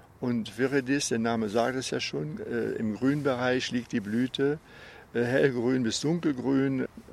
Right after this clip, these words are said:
manchmal auch etwas rötliche Blütenfarben gibt es da. Die Pflanze ist sehr attraktiv, leider nur mäßig wüchsig, was hat natürlich auch Vorteile, dass man nicht innerhalb von drei Jahren schon eine riesen Fläche zu hat.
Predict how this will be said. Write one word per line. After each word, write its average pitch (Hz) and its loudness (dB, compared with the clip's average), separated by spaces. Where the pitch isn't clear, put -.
manchmal 117 0
auch 104 0
etwas - -4
rötliche 143 2
Blütenfarben 127 2
gibt 123 -2
es 127 0
da. 117 4
Die 101 -4
Pflanze 131 0
ist - -4
sehr 135 4
attraktiv, 147 -2
leider 143 6
nur 143 6
mäßig 123 2
wüchsig, 147 0
was 131 -2
hat 139 0
natürlich 123 4
auch - -2
Vorteile, 147 2
dass 131 -2
man 127 0
nicht 120 0
innerhalb 131 2
von 117 0
drei 117 2
Jahren 127 2
schon 120 -2
eine 110 2
riesen 117 0
Fläche 135 0
zu 147 -2
hat. 139 2